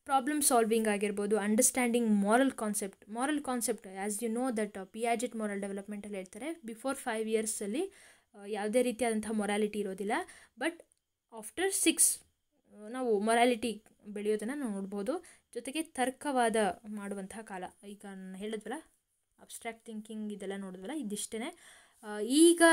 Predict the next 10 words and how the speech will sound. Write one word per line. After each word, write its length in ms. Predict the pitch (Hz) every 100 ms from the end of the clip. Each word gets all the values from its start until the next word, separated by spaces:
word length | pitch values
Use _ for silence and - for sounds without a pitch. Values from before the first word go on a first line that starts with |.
| 269
ನಿಮಗೆ 440 | 254 302 302 302
ಬೇಕಾಗಿರೋದೇನು 840 | 220 254 254 277 254 254 226 214 202
ಇದರಲ್ಲಿ 400 | 208 214 214 190
ಅಂತಂದ್ರೆ, 560 | 196 226 285 220 254 _ _ _ _
ಯಾವ 380 | 247 233 247 320 349
ಏಜಿಗೆ 420 | 320 302 302 320
ನಾವು 140 | 294
ಏನಂತ 340 | 262 233 262 269
ಕರಿತೀವಿ, 600 | 262 220 214 226 269 359 _
ಹಾಗೆ 680 | - 254 311 330 240 285 _